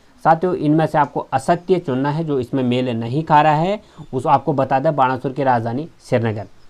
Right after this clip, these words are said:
ये इसका गलत है। बाणासुर की राजधानी श्रीनगर नहीं थी, बाणासुर की राजधानी थी अल्मोड़ा का मध्यकालीन, ये भी सही है। तो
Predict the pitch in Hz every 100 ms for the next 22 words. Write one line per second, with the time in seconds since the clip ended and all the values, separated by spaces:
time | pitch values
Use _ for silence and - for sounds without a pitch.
0 | - - _ _ - - - - - 120
1 | 123 117 143 139 117 110 107 113 127 127
2 | 131 - 139 120 110 127 131 120 117 123
3 | 110 110 135 147 214 - _ _ 113 120
4 | 135 165 151 160 113 113 110 113 - 110
5 | _ _ _ _ _ _ _ _ _ _
6 | _ _ _ _ _ _ _ _ - 143
7 | 151 151 147 165 123 117 139 143 131 120
8 | 123 101 104 147